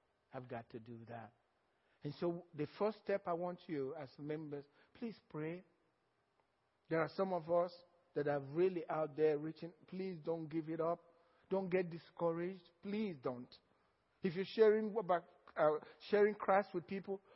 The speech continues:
don't get discouraged. Many people I shared with in Nigeria before I came to the United States, I, I came here feeling like a failure because that was the one, I mapped the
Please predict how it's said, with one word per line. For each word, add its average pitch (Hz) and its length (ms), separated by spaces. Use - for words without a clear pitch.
don't 220 240
get 202 200
discouraged. 202 600
Many 240 320
people 226 280
I 202 80
shared 214 220
with 202 200
in 180 120
Nigeria 208 520
before 196 320
I 202 60
came 208 240
to 202 100
the 185 100
United 202 380
States, 202 240
I, 254 160
I 214 120
came 254 360
here 226 220
feeling 226 280
like 214 200
a 202 80
failure 196 380
because 185 300
that 220 180
was 226 220
the 202 100
one, 190 300
I 180 160
mapped 208 540
the 208 100